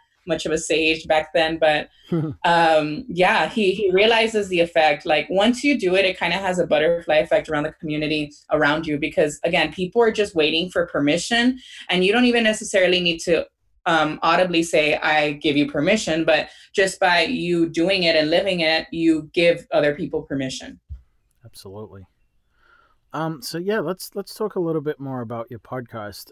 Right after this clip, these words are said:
Speaker 2: Um, you know, we, we've,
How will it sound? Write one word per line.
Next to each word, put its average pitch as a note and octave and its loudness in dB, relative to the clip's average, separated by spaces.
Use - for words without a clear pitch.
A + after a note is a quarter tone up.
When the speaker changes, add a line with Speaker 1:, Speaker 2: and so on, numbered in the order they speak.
Speaker 2:
Um, B2+ -10
you D3 -8
know, C3 -6
we, D3 -4
we've, D#3+ -2